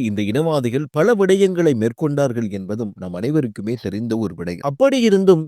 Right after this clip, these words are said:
இந்த பௌத்த நாடுகளில் இருந்து இஸ்லாத்தை புரிந்து கொண்டு ஏற்கக்கூடியவர்களுடைய எண்ணிக்கை கடந்த பத்து ஆண்டுகளாகவே அதிகரித்த வண்ணம் இருக்கிறது. அண்மையில் தாய்வான் நாட்டைச் சேர்ந்த பௌத்த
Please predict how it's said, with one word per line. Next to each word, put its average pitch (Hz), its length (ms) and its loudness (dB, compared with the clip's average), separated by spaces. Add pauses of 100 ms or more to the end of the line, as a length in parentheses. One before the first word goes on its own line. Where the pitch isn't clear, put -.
(120)
இந்த 117 260 -2
பௌத்த 196 400 4
நாடுகளில் 160 580 2
இருந்து 120 380 0 (200)
இஸ்லாத்தை 175 560 2 (100)
புரிந்து 143 400 0
கொண்டு 120 340 0 (380)
ஏற்கக்கூடியவர்களுடைய 151 1400 2
எண்ணிக்கை 123 460 0 (100)
கடந்த 220 480 0
பத்து 180 400 -2
ஆண்டுகளாகவே 135 840 2
அதிகரித்த 135 500 -2
வண்ணம் 95 340 -4
இருக்கிறது. 90 480 -6 (720)
அண்மையில் 233 480 0 (160)
தாய்வான் 247 420 0
நாட்டைச் 170 400 -2
சேர்ந்த 123 300 -2 (260)
பௌத்த 202 320 0